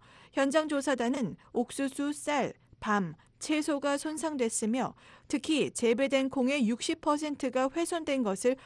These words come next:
확인할 수 있었다고 전했습니다. 그러면서 북한에서 가뭄에 더해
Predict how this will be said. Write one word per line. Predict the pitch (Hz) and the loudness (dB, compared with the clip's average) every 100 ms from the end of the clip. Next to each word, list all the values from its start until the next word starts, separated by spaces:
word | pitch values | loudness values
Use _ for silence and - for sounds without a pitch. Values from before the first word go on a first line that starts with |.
| - | -10
확인할 | - 330 330 311 | -2 -2 2 0
수 | 311 | 0
있었다고 | 262 233 254 214 220 | -2 -4 -4 -2 -2
전했습니다. | 277 226 214 - 175 160 156 139 - _ _ | 0 0 0 -2 -6 -6 -8 -8 -14 _ _
그러면서 | - 269 269 269 294 - | 0 4 4 4 2 2
북한에서 | 277 311 277 269 311 | 0 0 2 4 2
가뭄에 | 311 - 214 269 285 | 2 0 2 2 2
더해 | 247 226 262 202 | 0 0 -2 -4